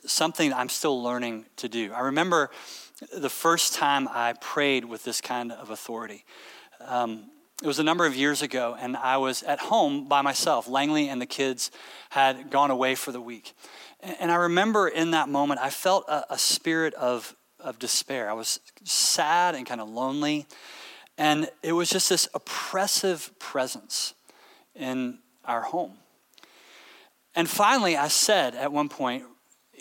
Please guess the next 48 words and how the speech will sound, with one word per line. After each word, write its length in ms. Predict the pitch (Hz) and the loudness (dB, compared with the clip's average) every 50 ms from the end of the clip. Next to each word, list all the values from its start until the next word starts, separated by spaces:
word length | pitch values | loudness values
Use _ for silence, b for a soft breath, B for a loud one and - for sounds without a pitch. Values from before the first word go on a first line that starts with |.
| - - | -16 -6
"Evil 280 | - 202 196 208 226 202 | 0 2 4 6 6 6
spirit, 520 | - - - - - 170 160 160 175 180 - | 6 4 2 4 4 4 4 4 4 2 0
I 120 | 135 143 - | -2 -4 -4
command 580 | - - - 151 147 151 160 180 202 214 190 | -4 -4 -4 -2 2 2 4 4 4 2 0
you 140 | 196 208 190 | 0 -2 -2
in 80 | 180 170 | 0 0
the 80 | 160 | 2
name 180 | 156 156 151 156 | 2 4 2 2
of 80 | 147 | 2
Jesus 420 | - - 123 113 117 127 - - - - | 0 -2 -4 -4 -4 -4 -4 -4 -4 -6
to 120 | - - 143 | -4 -4 -4
leave 680 | 139 143 143 165 196 240 208 135 - - - - - B B B B B B B B B B _ | -2 -2 0 2 2 4 2 2 -2 -6 -10 -12 -12 B B B B B B B B B B _
this 240 | 123 127 139 - - | -4 0 0 0 0
home." 320 | - - 139 120 104 - - _ _ _ _ _ _ _ B B B B B B B B B B B B | 0 -2 -4 -4 -6 -10 -16 _ _ _ _ _ _ _ B B B B B B B B B B B B
And 220 | - - 330 349 359 | 0 2 2 4 4
I 120 | 339 - | 4 4
said 240 | - - - 262 247 | 4 6 6 6 4
it 80 | 208 180 | 4 4
several 420 | - - - 226 208 190 208 196 | 4 4 4 4 4 4 2 2
more 480 | 175 170 170 170 165 160 160 143 147 - | 2 4 4 4 4 4 2 0 -2 -6
times. 440 | - - - 151 143 127 113 - - | -4 -2 0 2 2 2 0 -2 -4
In 140 | 156 156 143 | -4 -2 2
fact, 200 | - 190 180 - 170 | 2 2 2 2 2
I, 180 | 165 156 160 - | 0 0 2 0
I 100 | 165 139 | 0 0
screamed 640 | - - - - - - - 165 170 208 226 220 196 | 0 0 0 0 -2 -4 -2 0 2 4 4 4 4
it 140 | 175 156 120 - - - | 4 2 2 0 -4 -2
at 120 | 135 135 135 | 0 2 4
one 200 | 139 143 147 139 | 4 2 2 0
point 300 | - 143 135 131 127 - | 0 0 0 0 -2 -4
at 100 | 135 - | -6 -6
the 80 | 143 | -6
top 280 | - - - 160 151 - | -6 -2 0 0 0 0
of 60 | 160 | 0
my 100 | 151 139 | 0 0
lungs 320 | 139 135 131 123 120 - - | 2 0 0 0 -2 -4 -8
because 300 | - - - 165 151 - | -8 -2 0 0 2 2
I 140 | - 160 | 2 2
wanted 300 | 156 180 202 220 226 202 | 4 4 4 4 4 2
it 80 | 180 - | 2 -2
to 100 | - 175 | -2 -2
be 100 | 165 151 | -4 -2
clear. 240 | - - 175 156 139 | 0 2 2 2 4
It 80 | 143 | 2
wasn't 400 | 135 139 165 202 214 220 208 151 | 2 4 4 4 4 4 0 0
something 300 | - 175 156 170 160 147 | -2 -2 0 2 2 2
I 80 | 139 131 | 2 2
was 180 | 131 135 - | 0 -2 -4